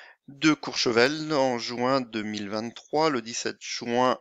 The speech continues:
exactement. Donc Rémi, il a fait un temps de deux heures cinq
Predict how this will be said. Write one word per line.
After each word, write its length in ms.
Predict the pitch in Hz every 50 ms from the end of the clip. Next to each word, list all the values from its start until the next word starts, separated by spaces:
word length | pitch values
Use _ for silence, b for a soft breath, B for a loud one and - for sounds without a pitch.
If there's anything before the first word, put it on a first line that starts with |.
| - -
exactement. 1080 | - 104 104 - - 117 117 - - _ _ - - 113 120 123 135 147 160 165 170
Donc 200 | 160 135 120 -
Rémi, 300 | - 139 143 147 147 147
il 100 | 135 123
a 60 | 117
fait 140 | - - 127
un 100 | 123 123
temps 220 | 120 - 139 135 127
de 140 | 117 110
deux 360 | 110 110 127 143 147 147 131 131
heures 340 | 117 107 - - - - b b b b b b b -
cinq 520 | - - - - 147 147 156 160 156 151